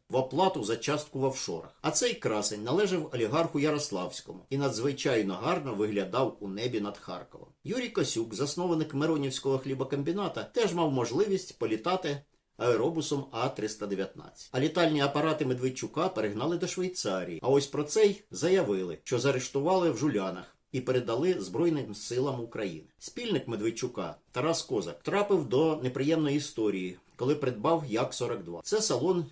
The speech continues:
його Гольфстріма, у якому він добирався на роботу і додому, зі Львова до Києва і в зворотному напрямку. Екс-нардеп Рабінович літав чартерним рейсом до Відня в стильному салоні Cessna Citation по шістсот п'ятдесят тисяч гривень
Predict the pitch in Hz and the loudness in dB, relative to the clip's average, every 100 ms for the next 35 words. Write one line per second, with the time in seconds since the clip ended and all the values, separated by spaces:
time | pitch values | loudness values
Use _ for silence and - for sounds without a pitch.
0 | - 98 120 180 180 170 - - 107 98 | -6 -2 2 4 4 0 -4 -4 -6 -4
1 | 90 - - 113 123 170 160 127 98 190 | -6 -10 -4 0 2 2 2 2 2 2
2 | 185 _ _ 98 127 117 127 110 113 107 | 0 _ _ 0 2 4 2 0 -2 -2
3 | 104 101 131 113 101 95 80 135 190 160 | -2 0 -2 -2 -2 -2 0 0 0 -2
4 | - _ _ 85 139 127 208 127 90 87 | -10 _ _ -2 0 4 4 4 0 -4
5 | 139 196 160 147 139 - 175 101 92 127 | -2 2 2 0 -4 -2 0 0 -2 -4
6 | 135 123 101 85 92 - - _ 170 196 | -6 -8 -8 -10 -12 -14 -18 _ 0 0
7 | - 147 131 180 139 127 143 190 151 127 | 0 -2 0 0 2 0 2 2 0 0
8 | 117 117 175 143 156 170 139 127 123 107 | -4 -2 -2 0 -2 -2 -4 -4 -2 0
9 | 160 165 151 135 - _ 135 170 101 95 | 0 0 -2 -6 -10 _ -4 -2 -4 -6
10 | - - - - 208 190 156 123 113 104 | -8 -10 -6 -4 0 0 0 0 -2 -2
11 | 151 180 165 151 - - 139 180 - 156 | 0 0 0 -4 -6 -4 0 0 0 -2
12 | 147 - - 135 - - 101 90 - 85 | -4 -8 -6 -2 -2 0 -2 -2 -6 -8
13 | - 151 151 147 - 156 - 127 113 - | 0 2 2 2 2 2 2 0 0 0
14 | 127 - 127 - 98 92 117 180 190 165 | 0 -2 -6 -4 -4 -4 -2 0 0 -2